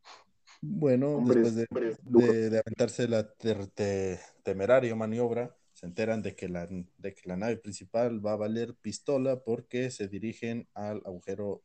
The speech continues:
Speaker 1: negro.
Speaker 2: Exacto.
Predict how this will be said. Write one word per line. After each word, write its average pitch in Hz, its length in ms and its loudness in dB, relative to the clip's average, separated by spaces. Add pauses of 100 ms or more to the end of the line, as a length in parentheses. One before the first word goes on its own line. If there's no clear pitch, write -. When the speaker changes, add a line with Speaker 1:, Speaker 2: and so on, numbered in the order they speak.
Speaker 1:
negro. 90 340 -16 (3000)
Speaker 2:
Exacto. - 540 -12